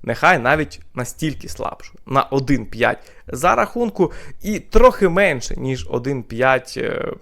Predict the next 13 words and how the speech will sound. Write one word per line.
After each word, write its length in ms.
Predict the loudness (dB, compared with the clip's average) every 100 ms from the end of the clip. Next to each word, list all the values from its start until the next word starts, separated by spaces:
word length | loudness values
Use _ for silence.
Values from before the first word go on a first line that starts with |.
| -16 -8
ось 260 | -2 -2 0
за 200 | 0 0
грою, 460 | 2 2 2 0
за 120 | -2
якістю 580 | 0 0 -2 -6 -12 -10
і 20 |
за 160 | -4 -6
всім, 360 | -6 -12 -12 -12
усім, 340 | -16 -14 -12 -12
усім. 320 | -12 -14 -16 -18 -20 -20 -18 -16 -16
Але 300 | -2 0 0 -2 -14 -16 -18 -20 -20 -20 -20 _ -6
Україна 340 | 0 2 0
програла. 480 | -4 -4 -4 -6